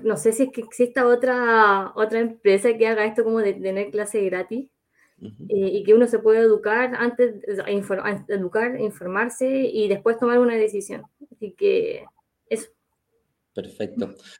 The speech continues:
Speaker 2: Connie, te mando un abrazo muy grande, muy grande y nos estamos viendo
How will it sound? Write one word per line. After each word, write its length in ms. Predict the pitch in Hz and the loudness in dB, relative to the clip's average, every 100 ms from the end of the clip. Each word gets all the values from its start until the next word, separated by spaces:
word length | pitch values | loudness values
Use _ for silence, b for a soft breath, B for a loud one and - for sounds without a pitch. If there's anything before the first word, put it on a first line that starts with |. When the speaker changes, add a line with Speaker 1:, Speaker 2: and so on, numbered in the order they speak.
| - | 2
Speaker 2:
Connie, 420 | 160 147 - - | 4 6 2 -4
te 160 | - 131 | -4 2
mando 420 | 151 165 170 - | 2 4 2 4
un 120 | 151 | 4
abrazo 480 | 147 147 160 160 156 | 4 2 2 0 -4
muy 540 | 165 165 196 269 262 226 | -4 -2 0 0 -2 -2
grande, 460 | 226 220 220 214 | -2 -2 -2 -2
muy 260 | 196 190 190 | 0 -2 -2
grande 480 | 170 180 180 185 - | -2 -2 -2 -4 -6
y 220 | 151 156 | -6 -6
nos 320 | 143 156 - - | -4 -6 -8 -16
estamos 640 | 127 _ 147 147 147 147 | -20 _ -8 -6 -6 -10
viendo 480 | 123 139 139 139 139 | -6 -6 -4 -4 -6